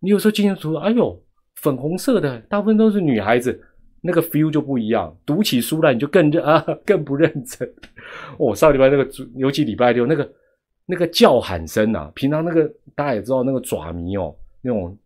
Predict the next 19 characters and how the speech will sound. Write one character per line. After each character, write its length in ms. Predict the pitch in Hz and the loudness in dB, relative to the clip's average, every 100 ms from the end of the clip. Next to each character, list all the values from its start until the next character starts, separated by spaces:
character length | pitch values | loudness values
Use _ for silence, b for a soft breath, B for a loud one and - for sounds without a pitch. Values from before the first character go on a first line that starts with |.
| - | -16
虎 220 | - 101 | -8 0
背 180 | 139 127 | 2 2
熊 240 | 113 101 | 2 0
腰、 200 | 113 120 127 - _ | 2 2 0 -10 _
凶 240 | - 131 | -2 0
凶 180 | 135 131 | 0 0
的 120 | 113 | 0
男， 280 | 101 92 113 | -2 -4 -4
男 240 | 120 107 120 | -2 -2 -2
爪 200 | 98 78 | -4 -8
迷 160 | 85 | -12
蛮 240 | 87 90 90 | -10 -10 -8
多 200 | 92 90 | -6 -6
的， 140 | 85 - _ _ | -8 -12 _ _
那 100 | - | -8
喊 240 | - 101 92 | -6 -6 -6
声 160 | 127 | -4
都 80 | 139 | -4
啊， 100 | 160 | -2